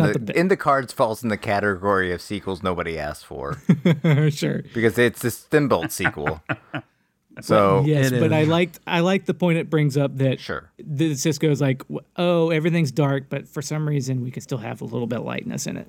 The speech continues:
Speaker 2: Yeah, it would have been cool if that point was brought up in a good episode.
Speaker 1: <laughs> Fair, okay.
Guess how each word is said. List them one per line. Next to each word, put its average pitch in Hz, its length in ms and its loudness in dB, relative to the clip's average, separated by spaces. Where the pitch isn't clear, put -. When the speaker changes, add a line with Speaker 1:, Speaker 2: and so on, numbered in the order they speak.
Speaker 2:
Yeah, 90 160 0
it 80 100 -4
would 110 140 4
have 101 40 0
been 101 160 2
cool 98 360 2
if 82 140 -4
that 92 160 2
point 90 180 -4
was 87 160 -8
brought 90 180 2
up 87 140 0
in 82 80 -8
a 82 40 -6
good 92 200 0
episode. 78 580 -4
Speaker 1:
<laughs> 175 540 -2
Fair, 254 400 -2
okay. 330 320 -4